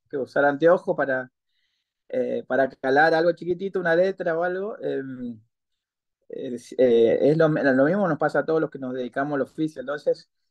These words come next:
eh, y por ahí no, no todos tienen una, al-, una cobertura de salud que, que le permita acceder a esos anteojos o, o, o,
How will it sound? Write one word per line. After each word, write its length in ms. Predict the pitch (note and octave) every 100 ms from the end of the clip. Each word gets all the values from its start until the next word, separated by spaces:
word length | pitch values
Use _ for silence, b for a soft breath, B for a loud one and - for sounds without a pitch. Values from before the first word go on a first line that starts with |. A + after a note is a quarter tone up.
| _ _ _ -
eh, 200 | - C3+
y 100 | B2+
por 180 | C3 C#3
ahí 180 | C#3 E3
no, 360 | F3 F3 F3 D3
no 220 | D3+ D#3+
todos 260 | E3+ E3+
tienen 360 | - D#3 E3+ F#3
una, 360 | F3 D#3+ D3 C#3 C3+ C3+ B2 A2 _ _ _ _ -
al-, 200 | C3+ -
una 220 | D#3 D3
cobertura 500 | D3 C#3+ C3 D3+ D3+
de 80 | C#3
salud 400 | C#3 D#3+ F#3+ F3
que, 200 | D3+ C3+
que 80 | C3+
le 80 | B2+
permita 500 | B2 B2 C3+ D3 C3+
acceder 340 | B2+ C3 C3
a 40 | C3+
esos 240 | - B2
anteojos 440 | A#2+ B2 D3 F3 -
o, 800 | F3+ D#3 D3 C3 B2 A#2+ A#2 G2+ _
o, 440 | - - A#2+ A2+ A2+ A#2 A#2+ _ -
o, 380 | B2 A#2 A2